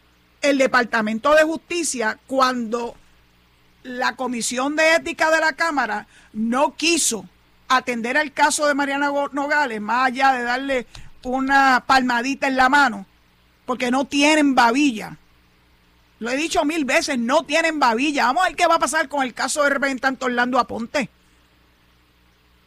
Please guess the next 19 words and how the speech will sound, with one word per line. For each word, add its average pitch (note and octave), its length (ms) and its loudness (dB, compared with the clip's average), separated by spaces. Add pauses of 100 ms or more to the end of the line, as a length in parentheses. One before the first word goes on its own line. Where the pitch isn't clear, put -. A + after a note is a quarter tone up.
(380)
que C#4+ 120 2
son C#4 220 2
cosas D4+ 440 2
que B3+ 160 0
ya C4+ 280 4
están C#4 280 0
en C4+ 140 -2
la A#3+ 240 0
consideración A#3 580 -4
de C4 80 2
los C4 140 -2
tribunales, B3+ 600 -2
no A3 120 -4
es A3+ 60 -2
algo B3+ 220 -2
que C4+ 60 -6
se C4 80 -6
inventó B3 440 -4
nadie. G3+ 460 -4